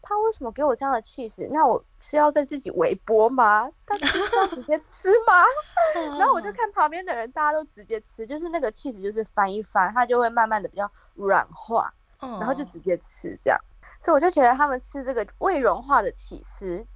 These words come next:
Speaker 1: 就当然不是硬邦邦，但就是那种就是半融、软软的起司而已。真的是，那时候也是对我来说也是一个 culture shock，我就觉得我好丢脸哦。 <laughs>
Speaker 2: 哦，因为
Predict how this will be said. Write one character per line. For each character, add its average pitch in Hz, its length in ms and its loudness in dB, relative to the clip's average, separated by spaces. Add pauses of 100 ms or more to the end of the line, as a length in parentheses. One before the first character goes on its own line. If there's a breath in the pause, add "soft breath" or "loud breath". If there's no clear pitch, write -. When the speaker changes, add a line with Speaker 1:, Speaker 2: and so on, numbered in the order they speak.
(120)
Speaker 1:
就 415 80 -2
当 415 120 4
然 302 100 4
不 240 80 0
是 254 60 -4
硬 254 120 -4
邦 208 220 2
邦， 196 220 2
但 339 100 -4
就 339 140 -8
是 320 80 -14
那 302 100 0
种 175 160 0
就 240 100 -10
是 262 140 -8 (100)
半 247 280 -6
融、 147 300 -6
软 180 180 -6
软 233 180 -6
的 165 80 -10
起 - 240 -16
司 185 240 -10
而 170 80 4
已。 - 80 -4
真 190 160 -10
的 196 80 -6
是， - 180 -14
那 277 120 2
时 262 80 -2
候 214 80 2
也 196 80 0
是 190 40 -8
对 226 80 2
我 180 60 4
来 107 100 2
说 170 140 -4
也 160 100 -8
是 170 60 -12
一 180 60 -10
个 156 180 -2
culture 180 480 -4
shock， - 320 -4
我 - 140 -8
就 254 80 4
觉 233 60 -2
得 208 80 0
我 190 80 4
好 - 140 2
丢 185 220 -2
脸 185 300 -8
哦。 - 140 -2
<laughs> - 520 -6
Speaker 2:
哦， 277 1160 -2
因 359 120 -6
为 453 60 -8